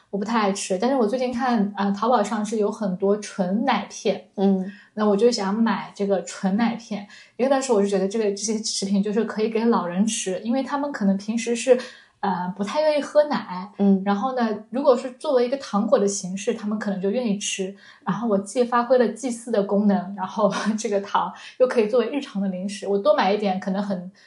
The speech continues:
Speaker 1: 之后的一两个月里面都可以吃。
Speaker 2: 嗯。
Speaker 1: 然后也，也会有很多小朋友来家里，就比如说那个小朋友来家里拜年，
Speaker 2: 嗯。
Speaker 1: 很多小朋友都是很爱吃糖的。
Speaker 2: 嗯。
Speaker 1: 那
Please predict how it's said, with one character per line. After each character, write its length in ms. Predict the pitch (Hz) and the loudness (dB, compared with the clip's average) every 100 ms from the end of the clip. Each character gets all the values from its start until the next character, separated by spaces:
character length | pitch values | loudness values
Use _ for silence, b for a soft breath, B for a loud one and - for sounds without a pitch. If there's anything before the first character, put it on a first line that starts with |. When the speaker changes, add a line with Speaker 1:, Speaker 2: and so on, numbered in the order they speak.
| b | b
Speaker 1:
之 100 | - | -4
后 280 | 240 302 254 | 0 6 6
的 160 | 208 190 | 4 0
一 100 | 240 | 0
两 180 | 214 | -4
个 80 | 175 | -4
月 180 | 208 208 | -4 -2
里 100 | 180 | -4
面 160 | 170 180 | -8 -6
都 100 | 233 | -6
可 160 | 208 | -6
以 80 | 190 | -8
吃。 420 | - - - 165 - - | -8 -10 -8 -10 -6 -4
Speaker 2:
嗯。 220 | 175 165 - | -4 -4 -4
Speaker 1:
然 120 | 190 | -4
后 480 | - 220 196 196 190 _ - | 0 6 6 6 -2 _ -10
也， 140 | 185 208 202 202 | -4 -2 -2 -4
也 160 | 226 214 | -2 -4
会 120 | 202 | 2
有 120 | 302 | 2
很 160 | 302 226 | 2 0
多 160 | 202 220 | 0 0
小 200 | 160 - | -6 -6
朋 100 | 202 | 0
友 120 | 269 | 2
来 180 | 269 190 | 2 0
家 180 | 190 190 | -2 -4
里， 100 | - | -4
就 80 | 196 | -8
比 120 | 202 | -8
如 80 | 190 | -8
说 260 | 208 196 | 0 0
那 180 | 196 202 | 0 -4
个 240 | 202 175 - - - | -6 -8 -10 -20 -16
小 180 | - | -6
朋 120 | 185 202 | 0 2
友 80 | |
来 120 | 208 196 | 4 2
家 140 | 220 | 2
里 80 | 202 | 0
拜 200 | 220 220 | 2 2
年， 380 | 185 175 185 - B B | 2 2 -4 -6 B B
Speaker 2:
嗯。 160 | 185 202 196 - _ _ | -8 -8 -14 -18 _ _
Speaker 1:
很 220 | - 226 | -6 0
多 60 | - | 2
小 160 | 269 | 4
朋 80 | 214 | 4
友 60 | 254 | 4
都 80 | 330 | 2
是 80 | 339 | -2
很 200 | - 202 | 0 2
爱 200 | 247 233 | 4 2
吃 240 | - 240 | 0 -2
糖 340 | - 226 156 | -2 -6 -4
的。 200 | 185 185 - | -6 -6 0
Speaker 2:
嗯。 260 | 196 190 170 | 6 6 6
Speaker 1:
那 340 | 233 214 196 | 4 2 0